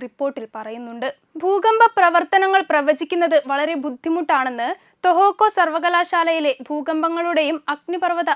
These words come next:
സ്ഫോടനങ്ങളുടെയും പ്രവചന ഗവേഷണ കേന്ദ്രത്തിലെ അസിസ്റ്റന്റ് പ്രൊഫസർ ഹ്യുമിയാക്കി ടൊമീറ്റ പറഞ്ഞതായി സൗത്ത് ചൈന മോർണിംഗ് പോസ്റ്റ് റിപ്പോർട്ട് ചെയ്തു. ഹൊക്കൈഡോയിൽ നിന്ന്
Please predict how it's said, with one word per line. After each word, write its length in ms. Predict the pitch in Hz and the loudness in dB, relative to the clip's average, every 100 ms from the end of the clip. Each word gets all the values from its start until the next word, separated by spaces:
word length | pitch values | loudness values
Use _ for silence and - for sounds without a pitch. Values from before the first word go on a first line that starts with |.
| - | -6
സ്ഫോടനങ്ങളുടെയും 960 | - 302 302 320 330 330 339 320 294 320 | -8 -4 -2 -2 -4 -4 -2 -2 -4 -6
പ്രവചന 480 | 302 277 285 330 330 294 | -6 -6 -6 -4 -6 -4
ഗവേഷണ 540 | 285 277 294 285 339 | -6 -2 -4 -4 -8
കേന്ദ്രത്തിലെ 640 | 311 285 285 285 233 226 339 _ _ _ - | -6 -6 -6 -6 -6 -6 -8 _ _ _ -2
അസിസ്റ്റന്റ് 500 | 330 349 339 415 403 | -2 -2 -4 -2 -2
പ്രൊഫസർ 460 | 359 320 311 339 285 - | -2 -2 -2 -4 -4 -6
ഹ്യുമിയാക്കി 560 | 320 320 349 339 370 330 | -4 -2 -2 -2 -4 -6
ടൊമീറ്റ 380 | 349 330 320 277 - - | -4 -4 -2 -6 -4 -6
പറഞ്ഞതായി 580 | 277 285 302 277 240 - - | -6 -4 -4 -4 -6 -8 -10
സൗത്ത് 240 | 269 262 | -10 -8
ചൈന 260 | - 311 311 | -6 -4 -4
മോർണിംഗ് 380 | 277 269 269 262 | -6 -8 -10 -8
പോസ്റ്റ് 360 | 247 226 _ 233 | -8 -10 _ -20
റിപ്പോർട്ട് 340 | - 240 247 | -12 -10 -8
ചെയ്തു. 360 | 240 233 262 - _ - | -8 -4 -4 -4 _ 0
ഹൊക്കൈഡോയിൽ 720 | 370 370 427 440 453 453 440 | 0 2 2 4 4 4 4
നിന്ന് 240 | 440 381 | 4 2